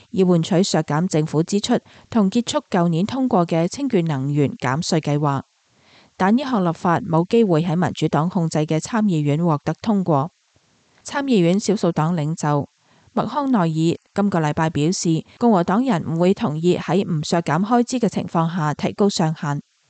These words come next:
拜登同喺參議院佔微弱多數嘅民主黨人則希望提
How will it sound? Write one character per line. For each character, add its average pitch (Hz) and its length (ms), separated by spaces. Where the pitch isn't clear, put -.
拜 208 200
登 240 220
同 220 180
喺 180 160
參 240 220
議 185 140
院 156 260
佔 247 200
微 156 160
弱 165 120
多 262 240
數 180 180
嘅 170 140
民 160 140
主 170 140
黨 160 260
人 151 260
則 - 160
希 233 180
望 156 240
提 - 240